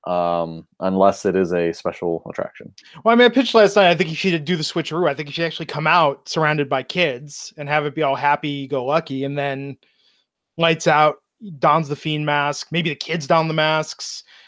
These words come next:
Speaker 2: Do something really elaborate for this. Uh, we were saying this last night. Raj, uh, suggested, you know what, have Bray wrestle Taker now and put Bray over with this new character. I think this would really be passing the torch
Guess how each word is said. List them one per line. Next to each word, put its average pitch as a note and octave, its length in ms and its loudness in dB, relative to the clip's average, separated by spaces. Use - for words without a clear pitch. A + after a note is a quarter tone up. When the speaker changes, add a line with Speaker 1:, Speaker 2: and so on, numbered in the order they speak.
Speaker 2:
Do F3 140 -2
something E3 380 2
really F3 260 4
elaborate D3+ 440 2
for D#3+ 120 -10
this. D#3+ 340 -4
Uh, D#3+ 160 0
we E3 60 -4
were F#3 80 -2
saying B3 160 -2
this A#3+ 140 -6
last G3 120 -6
night. A#3 120 0
Raj, E3 460 -2
uh, D3+ 220 2
suggested, F3 640 2
you F3 80 0
know F#3 100 4
what, G3 200 4
have D#3+ 220 0
Bray D#3+ 240 0
wrestle E3 300 -2
Taker D#3+ 400 -6
now C3 500 -6
and D#3 420 -2
put F3 200 -2
Bray D3+ 260 2
over C#3 540 -2
with C#3+ 160 -4
this C#3 180 -8
new C3+ 140 -10
character. D3 440 -2
I C3 80 -4
think C#3 240 -8
this D#3 180 -6
would C3 240 -6
really D#3 220 -2
be C#3+ 140 -4
passing C3+ 420 -2
the A#2 80 -12
torch C#3 400 -8